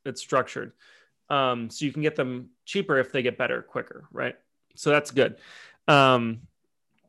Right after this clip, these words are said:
and secondly, they're trying to do a little bit of both. They have these good players, um, that are in their primes, but they also don't wanna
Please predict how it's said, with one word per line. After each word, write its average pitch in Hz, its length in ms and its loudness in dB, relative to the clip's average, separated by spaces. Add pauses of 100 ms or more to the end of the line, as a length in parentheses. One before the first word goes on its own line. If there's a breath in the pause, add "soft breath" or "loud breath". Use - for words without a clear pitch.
(140)
and 156 200 4
secondly, 170 560 4
they're 147 160 6
trying 165 500 4
to 139 640 2 (600)
do 147 200 8
a - 20 6
little 143 180 8
bit 127 120 6
of 110 60 -2
both. - 440 -2
They 139 100 4
have 139 200 2
these 131 380 0 (1000)
good 156 220 6
players, 131 640 2 (580 soft breath)
um, 117 280 2
that 123 140 6
are 123 120 8
in 139 60 0
their 160 100 4
primes, 117 580 0 (320 soft breath)
but 135 120 -2
they 147 160 10
also 156 280 6
don't 147 220 4
wanna 139 220 2